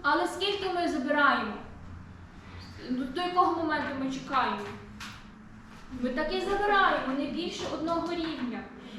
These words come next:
Бо нам, ще раз нагадую, може, від вчора забули, не можна забирати максимальну кількість пігменту, щоб волосся було максимально світле, а тоді тонувати в той бу-, буквально на тон світліший.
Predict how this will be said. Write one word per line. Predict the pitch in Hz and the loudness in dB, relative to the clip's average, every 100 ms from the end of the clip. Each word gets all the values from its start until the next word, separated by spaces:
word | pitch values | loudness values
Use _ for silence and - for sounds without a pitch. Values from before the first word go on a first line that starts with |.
| - | -8
Бо | 220 311 | -2 2
нам, | 311 330 359 | 6 6 6
ще | - - 302 - | 0 0 4 6
раз | - 320 | 4 0
нагадую, | 277 269 254 - 233 226 - - - 226 | 0 2 2 0 -4 -8 -10 -14 -12 -6
може, | 240 247 | -2 -2
від | 269 285 | -2 -6
вчора | - 320 330 320 | -4 0 2 2
забули, | 339 311 339 - - - - - - - 240 | 0 -2 0 0 -4 -8 -14 -18 -20 -16 -4
не | 247 302 | 0 2
можна | 330 359 359 302 285 262 247 - - 240 | 2 4 4 4 2 0 0 -4 -14 -6
забирати | 269 294 311 311 311 | -2 2 6 6 4
максимальну | 294 285 294 302 311 285 254 247 294 | 2 -2 -2 -2 2 4 4 0 -2
кількість | 262 262 247 262 | -4 -6 -8 -6
пігменту, | 247 302 554 381 311 | -2 0 0 -2 -4
щоб | 277 254 | -6 -4
волосся | 302 330 330 | -2 -2 -2
було | 254 302 285 | -4 -2 -2
максимально | 285 277 - 285 294 277 262 | -2 -4 -4 0 2 2 2
світле, | 262 247 254 247 311 - - - | -2 -2 -4 -4 -4 -6 -8 2
а | - | 4
тоді | 294 311 359 392 | 4 2 0 0
тонувати | 339 320 320 370 359 359 | 0 2 4 4 4 -2
в | 359 | -2
той | 349 | 0
бу-, | - 311 - - | 2 4 4 4
буквально | - 339 381 370 339 | 2 4 4 4 2
на | 320 | 0
тон | 320 320 | 0 -2
світліший. | 311 302 277 247 247 | -4 -6 -6 -6 -6